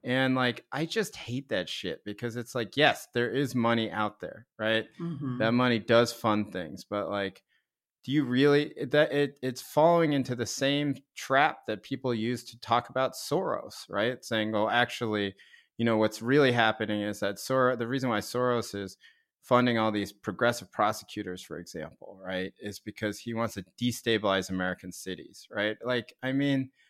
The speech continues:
Speaker 1: um, and he wants to destroy American democracy and American
Speaker 2: <laughs>
Speaker 1: plurality, and he wants to have each city descend into, like, race madness, right? Like, that's, like, that's the argument, right? Like, that is, like, an implica-, that is an insertion of motive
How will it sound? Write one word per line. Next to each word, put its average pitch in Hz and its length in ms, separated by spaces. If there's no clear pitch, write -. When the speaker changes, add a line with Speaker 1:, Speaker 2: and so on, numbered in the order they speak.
Speaker 1:
um, 113 200
and 113 120
he 113 100
wants 107 260
to 98 60
destroy 117 600
American 98 440
democracy 92 800
and 87 180
American 90 560
Speaker 2:
<laughs> - 40
Speaker 1:
plurality, 90 640
and 87 100
he 87 80
wants 90 260
to 87 160
have 101 320
each 131 180
city 110 260
descend 101 400
into, 95 160
like, 87 160
race 95 320
madness, 87 580
right? 120 220
Like, 113 180
that's, 160 340
like, 135 180
that's 170 340
the 147 100
argument, 127 560
right? 117 200
Like, 110 240
that 127 180
is, 117 160
like, 110 140
an 98 100
implica-, 113 340
that 120 160
is 110 100
an 104 100
insertion 127 520
of 101 120
motive 104 380